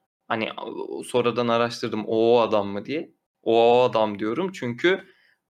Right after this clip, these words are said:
oyunun yapımcısı Remedy. Yani Max Payne'in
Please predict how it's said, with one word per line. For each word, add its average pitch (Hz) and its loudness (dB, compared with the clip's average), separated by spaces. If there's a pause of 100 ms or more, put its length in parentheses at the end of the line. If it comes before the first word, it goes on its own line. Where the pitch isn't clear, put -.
oyunun 139 -2 (200)
yapımcısı 135 -4
Remedy. 120 -2 (880)
Yani - -6
Max 135 -4
Payne'in 113 -4